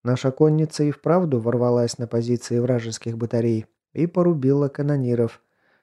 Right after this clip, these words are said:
но вот с закреплением успеха вышел конфуз. Крылатые гусары ударили во фланг наступающей белорусской бригады,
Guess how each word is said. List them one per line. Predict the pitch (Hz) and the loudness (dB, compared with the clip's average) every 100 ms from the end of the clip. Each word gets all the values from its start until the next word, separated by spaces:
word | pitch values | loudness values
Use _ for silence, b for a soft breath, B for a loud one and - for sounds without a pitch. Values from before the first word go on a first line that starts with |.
| _ | _
но | 110 120 131 | -4 -2 0
вот | 202 190 | 0 0
с | |
закреплением | 165 170 170 156 170 180 170 160 147 | -2 0 -2 0 0 2 2 2 0
успеха | - - 156 139 | -2 -2 -2 -2
вышел | 120 123 - 117 | -2 -4 -4 -6
конфуз. | 113 113 - 110 95 - - _ _ _ _ | -6 -8 -6 -10 -8 -14 -16 _ _ _ _
Крылатые | - 135 147 156 156 151 139 | 0 4 6 4 6 4 6
гусары | 139 - 185 190 185 170 | 2 2 2 4 4 2
ударили | 139 139 196 202 180 | 2 2 4 4 4
во | 165 139 | 2 0
фланг | 127 135 156 175 - | 0 0 2 0 0
наступающей | 143 - 120 117 147 151 - 147 | -4 -2 -4 0 0 0 0 -2
белорусской | 135 127 120 120 117 - 113 | 2 2 2 0 -4 -4 -2
бригады, | 104 110 135 151 147 | -2 0 2 4 0